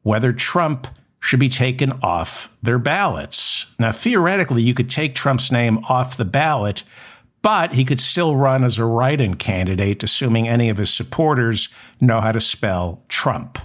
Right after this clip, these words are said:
And now we get to the fun part. Donald Trump Junior testified under oath and under the influence.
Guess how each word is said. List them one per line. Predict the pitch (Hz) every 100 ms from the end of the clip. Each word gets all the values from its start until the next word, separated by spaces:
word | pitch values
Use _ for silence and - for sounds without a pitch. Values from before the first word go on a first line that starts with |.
| - _ _ _ _ - _ _ _ _ _ _ _ _ _ -
And | 208
now | 196 190
we | 156
get | 120 107 -
to | 123
the |
fun | - 82 65 64
part. | 80 71 69 - - - - _ _ _ _ _ -
Donald | 120 139 127
Trump | 127 123 113
Junior | - 131 123 - - - _ _ _ _ - - - - _ _ _ _ _ _ _ _ _ _ - -
testified | - 131 127 139 - 120 113 110 101 - _ _ _ -
under | 113 113 120 135
oath | 135 214 220 - - - _ _ _ -
and | 107 104 101 - -
under | 117 113
the | 107 107
influence. | 147 135 123 107 151 254 - -